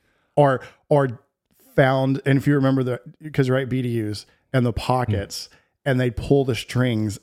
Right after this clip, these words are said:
Speaker 1: out of the bottom of the pockets, which you could never, ever get all of them out. Do you remember that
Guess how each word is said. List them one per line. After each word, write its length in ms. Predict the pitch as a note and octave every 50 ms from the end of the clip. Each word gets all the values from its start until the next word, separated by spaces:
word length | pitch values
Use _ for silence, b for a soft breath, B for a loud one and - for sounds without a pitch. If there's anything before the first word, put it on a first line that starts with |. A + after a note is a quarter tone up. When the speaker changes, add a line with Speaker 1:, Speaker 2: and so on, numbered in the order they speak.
| _ _ -
Speaker 1:
out 200 | B2 A#2+ B2 C3
of 80 | C3+
the 100 | C3 B2+
bottom 440 | A#2 A#2+ A#2 A2+ A#2+ B2 B2 B2 B2
of 80 | A#2 A2
the 80 | A#2
pockets, 480 | - - A#2 A2+ G#2+ G#2 A#2 G2+ - -
which 240 | - C3+ C3+ B2+ -
you 160 | D3 D3 C#3
could 260 | C#3 - - C#3+ C3+
never, 680 | C3+ C3 B2+ A#2+ A#2+ B2 B2 A#2+ A2+ A2+ B2 A#2+ A#2 A#2 - -
ever 320 | B2 A#2+ A2+ A2+ A2 G#2+
get 360 | G#2+ G2+ A#2+ A#2+ A2+ - _ _ _
all 300 | - A#2 G#2+ G#2 A2+ A#2
of 140 | A2+ G#2 G2
them 180 | G#2 G#2+ G2 G#2+ -
out. 320 | G2+ F#2 - - - - _ _ -
Do 80 | A#2+ C3
you 80 | C#3+ D3+
remember 300 | C#3 C3 C3 C#3 D#3 D#3+
that 260 | E3+ F3+ F#3+ G#3+ -